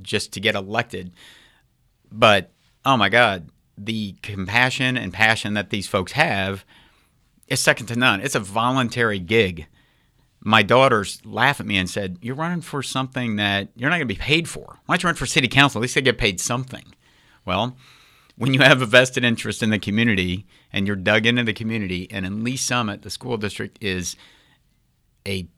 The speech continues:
fiber that is weaved into this community stronger than many, many others. One of the challenges that this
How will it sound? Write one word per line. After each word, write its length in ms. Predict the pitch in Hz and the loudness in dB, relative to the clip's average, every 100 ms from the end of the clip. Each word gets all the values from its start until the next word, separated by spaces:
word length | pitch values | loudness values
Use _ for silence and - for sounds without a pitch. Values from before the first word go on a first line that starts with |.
| _ _ - | _ _ -8
fiber 460 | 104 120 143 156 | -2 -2 -2 -2
that 160 | 120 98 | -2 -4
is 140 | 92 | -6
weaved 460 | 95 107 123 127 - | -6 -2 -2 -2 -2
into 220 | 117 110 | -2 0
this 140 | 101 | -4
community 300 | - 104 92 | -6 -4 -4
stronger 340 | 87 110 101 92 | -4 -4 -4 -4
than 260 | 90 90 - | -6 -8 -10
many, 260 | 98 95 90 | -6 -4 -2
many 260 | 87 85 | -4 -6
others. 400 | 82 80 90 - _ _ _ _ _ _ _ _ _ _ _ _ _ _ _ _ _ _ _ _ _ _ _ _ _ _ _ _ _ _ _ _ _ _ _ | -8 -12 -18 -20 _ _ _ _ _ _ _ _ _ _ _ _ _ _ _ _ _ _ _ _ _ _ _ _ _ _ _ _ _ _ _ _ _ _ _
One 320 | 123 127 139 | 0 4 4
of 140 | 156 110 | 4 0
the 80 | 104 | -2
challenges 800 | - 127 131 101 82 82 92 95 | 2 2 2 0 -4 -6 -8 -10
that 340 | 98 87 92 | -10 -12 -2
this 320 | 110 113 - | 0 0 -4